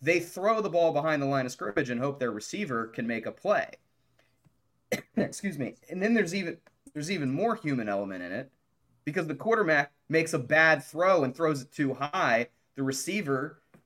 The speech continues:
is, is not getting the ball where he wants to. Now he's gotta, like, go up and get it and make a move. So even when you make the correct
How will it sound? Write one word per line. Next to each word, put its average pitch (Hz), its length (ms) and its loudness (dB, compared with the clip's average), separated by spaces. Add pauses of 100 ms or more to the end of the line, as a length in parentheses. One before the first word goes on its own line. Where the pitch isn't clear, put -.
(120)
is, 139 300 -2
is 143 160 -2
not 147 340 2
getting 151 240 2
the 147 60 -2
ball 147 320 6
where 135 180 2
he 123 60 0
wants 160 300 -2
to. 123 240 -2
Now 135 200 0
he's 156 120 -2
gotta, 123 400 2
like, 113 220 -8
go 143 260 2
up 156 160 8
and 117 140 -4
get 143 140 0
it 143 100 0
and 127 80 -8
make 131 180 -4
a 123 40 -4
move. 156 260 -6 (280)
So 147 440 4
even 208 340 0
when 175 140 -2
you 151 120 0
make 143 400 0
the 131 100 -6
correct 127 560 0